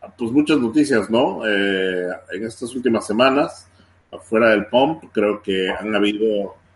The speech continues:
eh, pues cosas interesantes pasando en el mundo de las criptodivisas, nada más de Bitcoin. Eh,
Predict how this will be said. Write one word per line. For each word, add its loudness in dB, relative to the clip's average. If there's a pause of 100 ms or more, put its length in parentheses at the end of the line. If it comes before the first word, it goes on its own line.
(220)
eh, 0
pues -14
cosas -4
interesantes 0
pasando -2
en 0
el -2
mundo 0
de 2
las -2
criptodivisas, -4
nada -2
más -8
de -6
Bitcoin. 0 (500)
Eh, 2